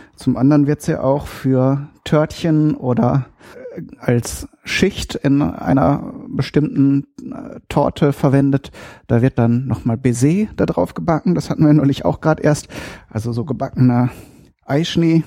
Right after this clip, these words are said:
mit Zucker und darunter eben diese Lemon Curd. Oder man kann sie auch für so kleine, für Cupcakes oder für kleine, ja, so kleine Pasteten, kleine Törtchen nehmen.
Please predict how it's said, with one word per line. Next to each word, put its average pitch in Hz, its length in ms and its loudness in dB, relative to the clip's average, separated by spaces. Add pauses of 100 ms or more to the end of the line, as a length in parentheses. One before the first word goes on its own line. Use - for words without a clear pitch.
mit - 140 -10
Zucker 160 380 -4 (880)
und 123 400 -2
darunter 117 420 -2
eben 117 140 0
diese 110 160 -2
Lemon 135 300 2
Curd. 147 420 -2
Oder 120 180 2
man 113 140 2
kann 117 180 2
sie 113 100 0
auch - 360 -8
für - 100 -2
so 117 100 0
kleine, 117 400 2 (540)
für - 140 -2
Cupcakes 156 720 0
oder 123 160 -2
für 131 120 -6
kleine, 127 440 0 (200)
ja, 120 160 2
so 117 100 -4
kleine 123 260 2
Pasteten, 151 580 0 (800)
kleine 127 240 0
Törtchen 151 460 2
nehmen. 131 340 4